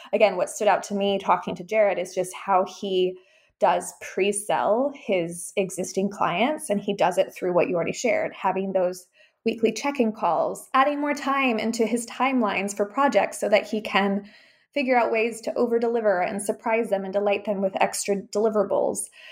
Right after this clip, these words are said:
and, um, showing up as a problem solver so that he can solve larger problems and introduce new ideas to his clients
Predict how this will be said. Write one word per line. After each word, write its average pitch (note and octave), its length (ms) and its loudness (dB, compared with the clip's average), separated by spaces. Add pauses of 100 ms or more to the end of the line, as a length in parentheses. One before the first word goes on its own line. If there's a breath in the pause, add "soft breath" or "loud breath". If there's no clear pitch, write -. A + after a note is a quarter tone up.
(300 loud breath)
and, G#3 340 2 (220)
um, G3 340 -2
showing B3+ 460 0
up A#3 120 0
as G3+ 100 -6
a G3 40 -4
problem C4+ 460 0
solver G#3+ 380 2
so G#3 120 -2
that - 80 0
he - 280 2
can A#3+ 180 -2
solve G3+ 320 0
larger G3 300 0
problems A3+ 640 0
and G#3 120 0
introduce G#3 440 2
new F#3+ 140 2
ideas A3 480 2
to - 80 -10
his F3+ 140 -8
clients G#3+ 720 -2